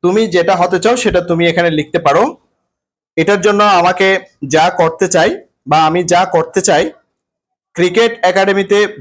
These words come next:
ভর্তি। প্রথমে ক্রিকেট একাডেমিতে ভর্তি হতে হবে, নিয়মিত অনুশীলন করতে হবে, প্রতিযোগিতামূলক খেলায় অংশগ্রহণ করা। অর্থাৎ যে ক্রিকেটার হতে হলে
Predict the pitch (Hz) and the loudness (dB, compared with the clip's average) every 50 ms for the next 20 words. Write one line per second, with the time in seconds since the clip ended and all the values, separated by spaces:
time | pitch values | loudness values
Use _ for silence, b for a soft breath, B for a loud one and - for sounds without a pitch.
0 | 113 143 175 170 175 175 - 165 175 247 349 - _ _ _ _ _ _ _ _ | -4 -2 -2 -2 -2 -2 -2 0 0 -2 -4 -8 _ _ _ _ _ _ _ _
1 | - 151 156 160 190 190 196 190 185 - 185 170 165 196 208 190 - - 175 175 | -2 -2 0 0 0 0 0 0 -2 -2 -4 -2 0 0 -2 -2 0 -2 0 2
2 | 185 185 190 190 185 175 180 143 151 151 - - 175 180 175 170 180 175 165 185 | 2 2 0 0 0 -2 -2 0 0 -2 -2 -2 -2 0 0 0 0 0 2 0
3 | 208 180 - - _ _ _ _ _ _ _ _ _ _ 143 147 175 190 190 190 | -2 -2 -4 -12 _ _ _ _ _ _ _ _ _ _ -4 -2 0 0 0 0
4 | 196 175 - 208 208 214 208 208 - - 160 165 170 165 170 185 190 190 190 185 | -2 0 0 2 2 2 0 -2 -4 -2 -2 0 0 0 -2 0 0 0 -2 0
5 | 196 196 190 196 - 196 190 180 190 208 240 - - - _ _ _ _ _ _ | -2 -2 -2 0 -2 0 0 2 0 0 -2 -2 -8 -20 _ _ _ _ _ _
6 | _ _ _ _ - 175 175 175 175 180 170 175 170 175 170 175 170 170 170 170 | _ _ _ _ -2 0 0 0 0 0 0 2 2 0 2 2 0 0 2 2
7 | 170 180 196 202 - - _ _ - - 185 175 170 180 196 226 220 - - 160 | 2 2 0 0 -2 -6 _ _ -8 -2 0 0 2 2 2 0 -2 -2 -2 -2
8 | 160 - 180 170 160 175 180 190 226 294 392 403 - _ _ _ _ - 160 156 | -2 -2 -4 -2 -2 0 0 0 0 -2 -2 -6 -12 _ _ _ _ -2 0 0
9 | 131 110 92 - - _ _ _ _ _ _ _ _ _ _ _ _ _ _ _ | 0 0 -2 -4 -10 _ _ _ _ _ _ _ _ _ _ _ _ _ _ _
10 | - 143 135 135 185 214 240 233 - - b b b b b b b - 156 175 | -8 -6 -2 0 0 0 0 -2 -6 -18 b b b b b b b -2 0 0
11 | 214 233 254 233 - - _ - 160 175 170 220 220 254 247 226 180 202 196 208 | 0 0 -2 -6 -12 -18 _ -4 -2 -2 0 0 0 0 0 0 0 -2 -2 0
12 | 202 190 190 190 | 0 0 2 2